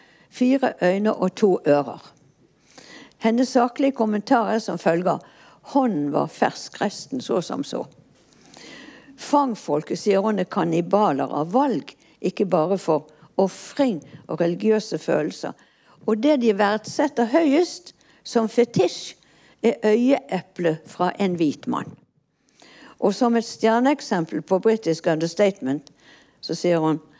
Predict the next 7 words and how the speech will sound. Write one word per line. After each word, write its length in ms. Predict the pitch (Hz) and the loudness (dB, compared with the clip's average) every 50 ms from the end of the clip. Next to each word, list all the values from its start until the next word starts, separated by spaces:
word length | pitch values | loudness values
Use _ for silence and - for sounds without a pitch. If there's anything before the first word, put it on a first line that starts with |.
| - - - - | -20 -12 -4 -2
«Jeg 180 | 180 190 180 | -2 0 0
hater 520 | - 190 185 196 220 233 262 - - 233 196 | 0 0 2 2 2 2 0 -2 -4 -2 -2
overtro 680 | - - 165 165 160 160 190 185 180 - - 170 151 151 135 | 0 0 2 2 2 2 0 0 -2 -2 -4 -4 -2 0 -2
av 60 | 139 | -2
denne 260 | 139 139 143 151 151 143 | -2 -2 -4 -4 -4 -6
typen.» 460 | - - 135 - - - 123 123 - - _ _ - - _ _ _ _ _ _ _ _ _ _ _ _ _ _ _ _ _ _ _ _ - - - - | -4 -4 -4 -4 -4 -4 -6 -6 -6 -8 _ _ -20 -20 _ _ _ _ _ _ _ _ _ _ _ _ _ _ _ _ _ _ _ _ -20 -20 -10 -4
Mary 300 | - 220 233 240 254 254 | 0 2 2 4 2 2